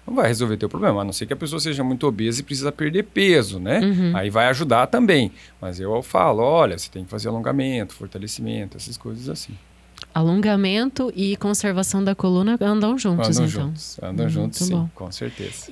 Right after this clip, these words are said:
Speaker 2: Falando de postura, doutora, aquela criança que tá lá arcada, adolescente, né? Antes você falou de ficar ali no celular, no videogame.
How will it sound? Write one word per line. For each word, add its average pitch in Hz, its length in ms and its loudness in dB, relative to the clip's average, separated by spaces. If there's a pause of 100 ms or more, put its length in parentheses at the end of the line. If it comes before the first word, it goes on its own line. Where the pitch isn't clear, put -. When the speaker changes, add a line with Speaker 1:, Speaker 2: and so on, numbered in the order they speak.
(120)
Speaker 2:
Falando 415 360 0
de - 80 0
postura, 208 520 0
doutora, 170 380 0
aquela 370 280 0
criança 294 420 0
que 240 120 -4
tá 247 120 0
lá 240 240 2
arcada, 226 600 0
adolescente, 220 800 0
né? 208 180 2
Antes 214 140 -2
você 202 80 -2
falou 202 260 0
de 185 80 -2
ficar - 240 -2
ali 196 160 2
no 190 100 -2
celular, 196 640 -2
no 180 80 0
videogame. 208 720 0